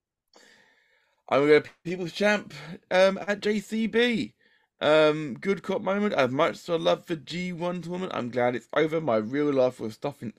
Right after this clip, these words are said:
was starting to suffer. Um, <laughs> bad cop moment, giving Jarrett a title belt after his win last night. Literally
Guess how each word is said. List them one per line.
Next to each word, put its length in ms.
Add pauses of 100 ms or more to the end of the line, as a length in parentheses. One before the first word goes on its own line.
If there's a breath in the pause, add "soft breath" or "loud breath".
was 140
starting 300
to 80
suffer. 460 (600 soft breath)
Um, 560
<laughs> 20
bad 300
cop 160
moment, 280
giving 300
Jarrett 260
a 60
title 440
belt 280
after 340
his 120
win 280
last 380
night. 300
Literally 840